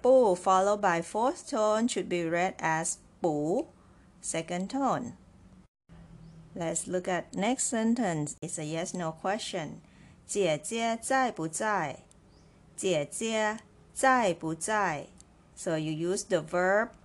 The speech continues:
plus 不 and plus the same verb to make it a yes, no question. 姐姐在不在? Like this.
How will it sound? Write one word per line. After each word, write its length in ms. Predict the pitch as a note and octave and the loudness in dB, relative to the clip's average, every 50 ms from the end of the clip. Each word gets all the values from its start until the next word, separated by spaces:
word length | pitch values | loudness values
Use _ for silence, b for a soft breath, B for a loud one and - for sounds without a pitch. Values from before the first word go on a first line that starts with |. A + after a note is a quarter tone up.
| - - - - | -20 -20 -12 -4
plus 340 | - G3 F3+ F#3 G#3+ - - - - - - | 0 2 2 2 0 -2 -6 -10 -18 -8 -2
不 440 | - C#4 C4+ C4 B3 G3 D#3+ - - - | 0 2 4 4 4 2 2 0 -4 -6
and 220 | - D#3 C#3+ C#3+ | -6 -6 -4 -6
plus 360 | C#3 - - F3+ F3 F3+ - - - - - | -6 -4 0 0 0 0 0 -4 -10 -14 -10
the 100 | - E3 | -6 -4
same 400 | E3 - - G3 F3 E3+ D#3+ D#3+ | -4 -2 0 -2 -2 -2 -2 -2
verb 400 | E3 G3 G#3+ G#3 F3+ E3 F3 F#3 - - B B B B B B | 0 0 2 2 2 2 0 -2 -4 -10 B B B B B B
to 120 | - G3+ F3+ | -4 -2 -2
make 360 | E3+ E3+ E3+ E3+ F3 F3 - | -2 -2 -2 -4 -4 -4 -2
it 180 | F#3+ E3 - - | -4 -4 -4 -4
a 60 | D3+ | -6
yes, 320 | C#3+ C#3 D#3 D#3+ E3+ - - | -6 -4 -2 -2 -2 -4 -2
no 180 | F3+ E3+ D#3 | -2 -2 -2
question. 640 | D3+ D#3 - G#3+ G3 - - - - G3 D#3+ C3+ A#2+ - - - - B B B B B B B B B B B B | -4 -4 -2 -2 -2 -2 -4 -6 -6 -4 -4 -6 -6 -10 -14 -20 -20 B B B B B B B B B B B B
姐 280 | - - F#3+ E3+ D3+ C#3 | -4 0 0 0 0 0
姐 460 | - - G3+ A3 A3 G#3+ G#3+ G#3+ G#3+ | -4 -4 -4 -2 0 0 0 0 -2
在 400 | G#3+ - - C4 B3 A#3+ G#3+ E3+ | -2 0 2 2 2 4 2 0
不 220 | E3 - - D3+ D#3 | -2 -2 -4 -6 -6
在? 520 | D#3+ - - A3+ G#3+ G3+ E3+ D3 - - - - - - - - - | -4 -4 -2 0 0 0 0 -2 -4 -8 -14 -18 -20 -20 -20 -18 -14
Like 280 | - F3 D#3 C#3 - - | -10 -8 -8 -8 -8 -6
this. 500 | E3 E3+ D#3+ D3 B2 - - - - - | -6 -4 -4 -4 -4 -4 -6 -6 -6 -10